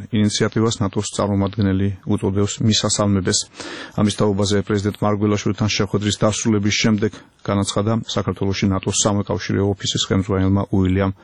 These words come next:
ლახიუმ ჟურნალისტებთან საუბარში. მისივე განმარტებით, დემოკრატიულ პროცესებში მედიის როლი მნიშვნელოვანია, თუმცა არავინ უნდა მოახდინოს სამართლებრივი პროცესის პოლიტიზება.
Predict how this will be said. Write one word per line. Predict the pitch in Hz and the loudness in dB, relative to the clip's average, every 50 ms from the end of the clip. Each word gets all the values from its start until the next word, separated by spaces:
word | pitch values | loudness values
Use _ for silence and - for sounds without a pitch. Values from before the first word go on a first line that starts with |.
| - - - - - - - | -20 -20 -20 -20 -20 -6 0
ლახიუმ | - 107 107 98 - 117 113 113 110 | 2 2 2 2 2 2 2 2 2
ჟურნალისტებთან | - - 107 101 95 92 92 - - - - - - 104 | 2 2 2 2 2 2 0 -2 -4 -6 -4 -2 -2 -2
საუბარში. | - - 104 101 104 101 107 104 - - 120 107 - - _ _ _ _ _ _ _ _ _ | 0 0 2 0 2 2 0 0 0 0 0 -2 -2 -8 _ _ _ _ _ _ _ _ _
მისივე | - - 110 104 - - 101 95 | -2 0 0 2 2 2 0 0
განმარტებით, | - 104 98 101 104 104 - - 104 104 113 - - - _ _ _ _ - - - - - - - - | 0 0 2 2 2 2 0 0 0 0 0 -2 -4 -12 _ _ _ _ -20 -20 -20 -20 -20 -20 -20 -6
დემოკრატიულ | - - 101 107 95 - 101 95 - 95 95 90 | -2 0 2 2 2 0 -2 -2 0 0 -2 0
პროცესებში | - 107 101 - 107 101 - 107 95 - - - 120 110 92 | 0 -2 0 0 -2 0 0 -2 -2 -2 -2 0 0 0 2
მედიის | 82 95 95 95 90 101 95 92 - | 0 0 0 0 0 0 0 0 0
როლი | - - 98 98 95 | 0 2 2 4 4
მნიშვნელოვანია, | 95 98 101 - - 117 113 110 107 107 107 110 110 113 117 113 | 4 4 2 2 2 2 4 4 4 4 4 4 4 2 2 0
თუმცა | - - 104 98 - - 104 101 - - - - _ | -2 -2 -2 0 0 0 -2 -2 -4 -10 -20 -8 _
არავინ | - 107 107 107 107 107 107 104 101 | 0 2 2 2 2 2 4 4 4
უნდა | 98 95 92 95 | 4 4 2 0
მოახდინოს | 92 92 95 95 95 - - - 104 110 117 - - - - - - - | 0 2 2 0 0 -2 0 0 2 2 2 0 -4 -8 -16 -20 -18 -6
სამართლებრივი | - - - 120 110 104 101 - - 113 95 95 92 95 98 98 101 - _ | -2 0 2 2 2 2 0 -2 -4 -4 -2 -2 0 0 0 0 -2 -4 _
პროცესის | _ - - 107 98 - - 101 - - 110 92 - | _ -4 -2 -2 0 2 2 2 2 2 0 -2 -4
პოლიტიზება. | - - 113 107 104 98 - - 101 87 - 95 - - - | -2 0 2 2 2 0 0 -2 -2 0 -2 -2 -4 -6 -10